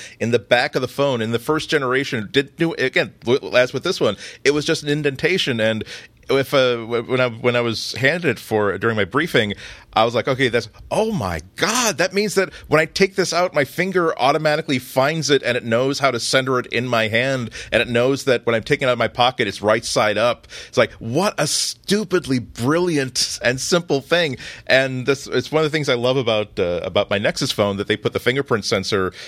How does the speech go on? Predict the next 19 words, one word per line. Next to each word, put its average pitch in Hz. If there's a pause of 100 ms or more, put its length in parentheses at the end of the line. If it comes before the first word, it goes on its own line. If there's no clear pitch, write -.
(220)
pretty 123
much 107
in 104
that 98
sort 113
of 95
same 110
place 104
in 98
the 98
back. 107 (380)
And 104
it 107
made 123
me 113
really 110
think 113
that, 101
"Oh, 107